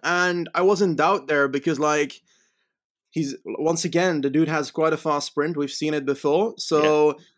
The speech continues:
Speaker 1: I saw, I think, Teunissen and another Jumbo rider a bit behind him. So
Speaker 2: Yep.
Speaker 1: I was thinking, "Okay, if this group gets over the top with Wout van Aert in it, he's got riders to actually keep it together and he can get a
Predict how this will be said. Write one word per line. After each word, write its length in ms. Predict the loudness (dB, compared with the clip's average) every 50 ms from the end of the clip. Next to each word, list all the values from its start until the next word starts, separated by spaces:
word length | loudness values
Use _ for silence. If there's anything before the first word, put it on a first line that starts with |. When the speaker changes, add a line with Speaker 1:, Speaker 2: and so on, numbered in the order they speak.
| _ -4
Speaker 1:
I 140 | -2 -2
saw, 260 | 0 0 2 2 2 2
I 80 | 2
think, 280 | 2 0 0 0 -2 -2
Teunissen 480 | 0 2 2 2 2 0 -2 -2 -2
and 100 | -2 0
another 280 | 0 0 2 2 2 2
Jumbo 360 | 2 2 0 0 2 2 2
rider 600 | 2 2 2 2 2 2 2 2 2 0 -2 -6 -10 -14 -14 -14 -10 -8
a 120 | -8 -8
bit 280 | -4 0 0 0 0 0
behind 420 | -2 -2 0 0 0 0 0 -2
him. 200 | -2 -2 -2 -4 -4
So 400 | -2 0 2 2 4 4 2 2
Speaker 2:
Yep. 120 | 0 -4 _ -6
Speaker 1:
I 40 | -4 -4
was 140 | -4 -2 -2
thinking, 220 | -2 0 0 0 0
"Okay, 340 | 0 0 0 0 0 0
if 100 | 0 0
this 160 | 0 -2 -2 0
group 260 | 2 2 2 2 2 _ _ _ -2
gets 240 | -2 0 0 2 2
over 240 | 2 2 2 2
the 100 | 0 -2
top 300 | -2 0 0 0 0 0 -2
with 140 | -2 -2 0
Wout 240 | 0 0 0 -2
van 100 | -2 0 0
Aert 180 | 2 2 2
in 100 | 2 0
it, 160 | -2 -2 -4 -8 _ _ _ _ _
he's 160 | 0 0 2
got 140 | 4 4 4 4
riders 440 | 4 4 4 4 4 2 0 -2
to 100 | -2 -2 0
actually 300 | 0 -2 -4 -4 -6 -6
keep 280 | -6 -6 -6 -2 0 0
it 140 | 0 0 -2 _
together 380 | -8 -4 -2 -2 0 0 0 0
and 120 | 0 -2
he 80 | -4 -4
can 240 | -4 -6 -6 -4 -2
get 160 | -2 0 0
a 220 | 0 -2 -4 -6